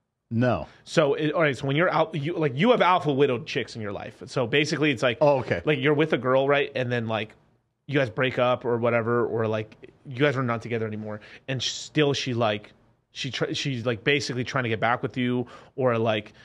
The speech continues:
Speaker 2: she brings you up to the boyfriend at the time. It's like, basically she's always thinking about, like, basically you're the best she, you, you were, like, the peak for her.
Speaker 1: Yep.
Speaker 2: So she's like, "You're the best she ever had." So, like,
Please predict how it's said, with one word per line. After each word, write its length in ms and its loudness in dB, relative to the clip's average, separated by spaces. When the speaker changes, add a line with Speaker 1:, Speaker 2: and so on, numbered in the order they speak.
Speaker 2:
she 160 -6
brings 300 0
you 100 2
up 140 -2
to 80 -4
the 80 -6
boyfriend 420 -4
at 80 -10
the 40 -14
time. 160 -2
It's 160 -4
like, 100 -4
basically 260 0
she's 140 -2
always 200 -2
thinking 280 -6
about, 240 0
like, 180 -6
basically 280 4
you're 100 4
the 80 2
best 240 2
she, 160 0
you, 240 -2
you 200 2
were, 140 6
like, 220 2
the 100 -2
peak 360 -8
for 160 -6
her. 200 -8
Speaker 1:
Yep. 280 -2
Speaker 2:
So 240 2
she's 260 0
like, 180 0
"You're 200 4
the 80 2
best 240 2
she 100 2
ever 140 0
had." 260 2
So, 80 -2
like, 160 0